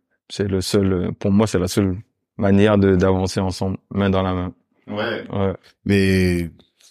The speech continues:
Speaker 2: quand t'as dit « faut juste », c'est difficile. Enfin, aller au-delà du « faut juste », <laughs> tu vois.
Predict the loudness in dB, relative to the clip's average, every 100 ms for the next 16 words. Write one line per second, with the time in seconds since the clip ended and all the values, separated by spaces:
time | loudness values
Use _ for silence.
0 | _ _ _ -2 0 0 2 2 2 0
1 | -4 -20 -20 _ _ -2 -2 -2 0 0
2 | 0 -6 _ _ 0 2 2 2 2 2
3 | 0 -2 -2 -2 0 -4 -2 -2 0 -4
4 | 0 0 0